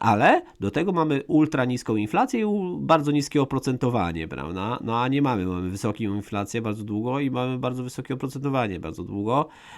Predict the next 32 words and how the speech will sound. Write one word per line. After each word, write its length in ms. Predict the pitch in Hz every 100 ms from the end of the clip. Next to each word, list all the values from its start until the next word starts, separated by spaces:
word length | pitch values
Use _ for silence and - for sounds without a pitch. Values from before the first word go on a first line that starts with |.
| -
więc 280 | 107 113 -
tutaj 240 | 143 131 127
tak 160 | 151
by 80 | 131
było 180 | 107 104
trzeba 280 | - 104 101
jeszcze 220 | 101 98
to 120 | 101
dodać, 400 | 98 98 135 147 - -
albo 340 | - 120 120
właśnie 280 | 110 110 -
pakiet, 380 | 95 117 - 104
że 160 | 107 107
jest 140 | 101
po 120 | -
trzy 200 | 107 110
dziewięćdziesiąt 520 | 107 101 101 95 101
funt 220 | - 98 98
dzisiaj, 320 | 107 107 95
plus 300 | - 107 -
mamy 300 | 101 101 104
niską 280 | 104 101 98
inflację, 460 | 98 107 101 104
niskie 240 | 98 - 98
oprocentowanie, 720 | 104 92 87 98 123 143 -
albo 200 | 120 113
w 80 | -
pakiecie, 400 | 110 113 104 95
że 100 | 104
mamy 220 | 104 98
to 120 | 98
wysoką, 520 | 95 - 107 104 -